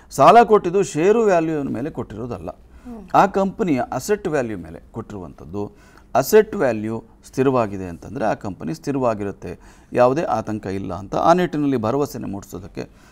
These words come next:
Speaker 1: ಅದಾನಿಯವರು ಹೊರಟಿದ್ದಾರೆ ಅಂತ ಕಾಣುತ್ತೆ. ಅದ್ರ ಜೊತೆ ಜೊತೆಗೆ ರಾಜಕೀಯ ಸಂಘರ್ಷ ನಡೀತಾ ಇದೆ, ಸಂಸತ್ನಲ್ಲಿ ಚರ್ಚೆಗೆ ಅವಕಾಶವನ್ನು ಮಾಡಿಕೊಟ್ರೆ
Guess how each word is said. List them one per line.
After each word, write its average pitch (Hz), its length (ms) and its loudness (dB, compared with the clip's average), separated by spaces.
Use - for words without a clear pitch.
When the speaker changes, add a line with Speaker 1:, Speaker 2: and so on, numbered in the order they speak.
Speaker 1:
ಅದಾನಿಯವರು 107 480 0
ಹೊರಟಿದ್ದಾರೆ 110 540 -4
ಅಂತ 95 140 -12
ಕಾಣುತ್ತೆ. - 360 -16
ಅದ್ರ - 220 -10
ಜೊತೆ 143 220 -4
ಜೊತೆಗೆ 131 640 -8
ರಾಜಕೀಯ 127 400 4
ಸಂಘರ್ಷ 117 420 -4
ನಡೀತಾ 123 400 -2
ಇದೆ, 117 100 -4
ಸಂಸತ್ನಲ್ಲಿ 123 580 -4
ಚರ್ಚೆಗೆ 120 420 -4
ಅವಕಾಶವನ್ನು 104 520 -4
ಮಾಡಿಕೊಟ್ರೆ - 680 -10